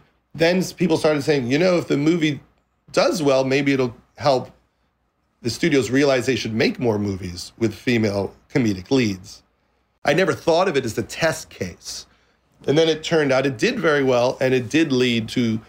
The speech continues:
a, a bunch of other movies happening for different people. But that was a theory. Like, the,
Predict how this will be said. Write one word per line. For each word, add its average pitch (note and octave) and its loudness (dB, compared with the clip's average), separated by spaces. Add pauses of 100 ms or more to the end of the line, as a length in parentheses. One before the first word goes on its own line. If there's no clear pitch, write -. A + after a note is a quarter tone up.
(320)
a, - -2
a B2+ 2
bunch B2 0
of A2+ 0
other G#2 0
movies G2+ -4
happening A#2 -4
for A#2+ -4
different G#2+ -4
people. G#2 -2 (880)
But C#3+ 2 (520)
that D#3 0
was C#3 2
a E3+ 0
theory. F#3 0
Like, A#2+ 0 (300)
the, B2+ 0